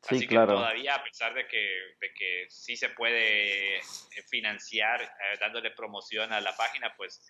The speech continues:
Speaker 2: lo estoy haciendo gratuitamente, pero, pero sí
Speaker 1: <laughs>
Speaker 2: parece, como les digo, eh, quien quiera empezar un podcast, esta es una gran forma de hacerlo. Así que,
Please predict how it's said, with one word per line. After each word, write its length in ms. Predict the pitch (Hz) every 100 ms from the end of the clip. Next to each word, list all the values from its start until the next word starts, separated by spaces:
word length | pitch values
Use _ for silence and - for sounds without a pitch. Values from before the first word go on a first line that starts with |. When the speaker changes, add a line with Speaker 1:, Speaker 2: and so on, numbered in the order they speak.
| - _
Speaker 2:
lo 40 | 95
estoy 200 | - 110
haciendo 300 | 104 110 107
gratuitamente, 760 | 95 - 101 87 85 87 - -
pero, 220 | 82 -
pero 320 | 151 165 170 -
sí 380 | 156 - - -
Speaker 1:
<laughs> 360 | - - 127 - - - - _ _ -
Speaker 2:
parece, 380 | 123 135 - 120 107 - _ _ 113 113 _
como 220 | - 123 120
les 100 | 127
digo, 260 | 151 147 - - _ - - - -
eh, 240 | 101 107 104 - _ -
quien 120 | 120
quiera 160 | 147 156
empezar 260 | 147 143 135
un 100 | 127
podcast, 460 | 143 - 139 - -
esta 240 | 113 -
es 180 | 117 - _ -
una 180 | 107 104 101
gran 160 | 98 98
forma 240 | 101 98 92
de 80 |
hacerlo. 300 | 85 - - _ _ _ -
Así 220 | - 95
que, 240 | 101 87